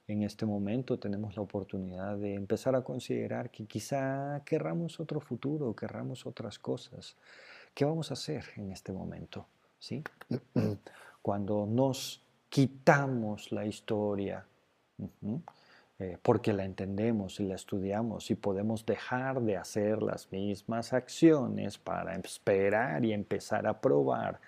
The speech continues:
otras experiencias, entonces nos convertimos en,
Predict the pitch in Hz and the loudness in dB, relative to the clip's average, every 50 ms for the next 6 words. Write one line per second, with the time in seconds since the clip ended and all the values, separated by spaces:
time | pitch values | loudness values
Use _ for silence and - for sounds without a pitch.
0 | - - - - - - - 98 101 104 104 101 - - 110 113 113 - - 127 | -20 -20 -18 -18 -16 -6 2 4 8 8 8 6 6 4 4 4 4 2 -2 -2
1 | - - - - 160 165 170 165 165 147 127 - - - 156 165 175 165 - - | -2 0 2 4 6 8 8 6 6 4 0 -2 -2 -2 -2 -2 -2 -6 -10 -12
2 | _ _ - - - - - - - 190 190 185 185 180 175 165 156 - - 139 | _ _ -20 -20 -20 -20 -10 0 4 4 6 6 6 4 4 4 2 -2 -4 -6
3 | 123 - - - - 135 123 117 - - 135 123 117 120 113 117 - 120 107 107 | -6 -8 -12 -8 -4 -2 -2 -2 2 4 4 6 6 6 4 4 2 0 0 0
4 | 110 113 107 - - - - - 107 101 95 95 95 90 90 | -2 -4 -6 -8 -12 -14 -14 -12 -10 -10 -8 -8 -8 -10 -10